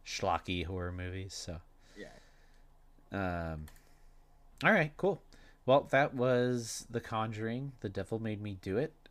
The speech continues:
Speaker 1: It is in theaters and H B O, right? Yeah, it's
Speaker 2: Yep,
Speaker 1: gotta
Speaker 2: I
Speaker 1: be in
Speaker 2: watched it in
Speaker 1: theaters.
Speaker 2: H B O Max, yeah.
Speaker 1: Okay, yeah.
Speaker 2: Oh, yeah, it's definitely in theaters, yeah, for sure.
Speaker 1: Okay, so yeah, uh, you can see it in either of those places.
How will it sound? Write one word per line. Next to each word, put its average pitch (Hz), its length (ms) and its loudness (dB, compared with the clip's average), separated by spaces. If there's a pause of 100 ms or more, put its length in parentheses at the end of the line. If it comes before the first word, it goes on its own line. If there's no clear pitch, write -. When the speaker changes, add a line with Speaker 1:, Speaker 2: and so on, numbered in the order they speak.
(100)
Speaker 1:
It 107 220 -6
is 104 380 -6
in 120 360 -4
theaters 98 1000 -4
and 104 260 -2
H 80 280 -4
B 71 160 -6
O, 71 180 -8
right? 95 240 -8 (800)
Yeah, 76 140 -6
it's - 100 -10
Speaker 2:
Yep, 131 60 -4
Speaker 1:
gotta 104 160 2
Speaker 2:
I - 20 0
Speaker 1:
be 110 100 -2
in - 60 -2
Speaker 2:
watched - 120 -10
it - 20 -10
in 69 40 -6
Speaker 1:
theaters. 69 140 -10
Speaker 2:
H - 40 -14
B - 60 -10
O - 80 -12
Max, 78 320 -12
yeah. 95 80 -2
Speaker 1:
Okay, 76 220 -4
yeah. 76 220 -4
Speaker 2:
Oh, 143 100 0
yeah, 123 160 2
it's - 160 -10
definitely 123 280 -6
in 95 40 -8
theaters, 90 380 -10
yeah, 92 120 -10
for - 140 -18
sure. 80 220 -12 (140)
Speaker 1:
Okay, 123 240 4 (300)
so 107 200 2
yeah, 92 200 2 (400)
uh, 107 180 -2
you 104 140 -4
can 113 140 -10
see 117 240 -4
it 104 160 -2
in 92 220 -8
either 131 320 0
of 101 160 -6
those 110 260 0
places. - 720 -6